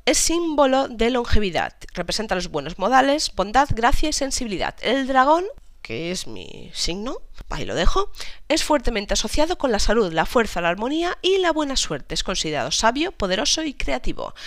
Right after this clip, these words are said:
A la serpiente se la reconoce como un animal sagrado, dador de buena suerte y de sabiduría, considerado como un símbolo de protección.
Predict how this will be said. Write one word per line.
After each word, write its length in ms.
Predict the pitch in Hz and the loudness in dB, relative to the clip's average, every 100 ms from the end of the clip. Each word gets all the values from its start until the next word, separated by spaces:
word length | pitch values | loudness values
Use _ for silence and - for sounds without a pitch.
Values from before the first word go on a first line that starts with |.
| - - - - - - - | -14 -14 -16 -18 -18 -20 -6
A 80 | 214 | -2
la 120 | 226 | 0
serpiente 640 | 220 226 208 320 339 349 359 | 0 -2 -2 -2 -2 -2 -2
se 260 | - 339 | -2 -2
la 140 | 370 349 | 0 0
reconoce 640 | 269 254 233 233 - 262 | 0 0 -2 -2 -2 -2
como 240 | - 214 | -4 -4
un 80 | 226 | -2
animal 320 | 214 196 220 | -2 0 0
sagrado, 580 | 285 - 170 180 165 139 - | 0 0 0 0 -2 -2 -2
dador 400 | 190 240 277 185 | 2 4 2 2
de 100 | 202 | -2
buena 240 | 339 247 | 0 0
suerte 380 | - 294 262 294 | 0 -2 -2 -2
y 80 | 269 | -2
de 80 | |
sabiduría, 680 | 269 254 220 160 113 117 - - - - - | -2 -2 -2 -4 -8 -12 -12 -14 -16 -16 -2
considerado 560 | 247 233 - 220 285 - | 2 4 4 4 4 2
como 200 | 254 254 | 0 -2
un 140 | 233 | 0
símbolo 480 | - 349 320 330 311 | 2 4 4 2 2
de 140 | 285 | 0
protección. 680 | - 233 214 - 92 82 | -2 0 2 2 0 -8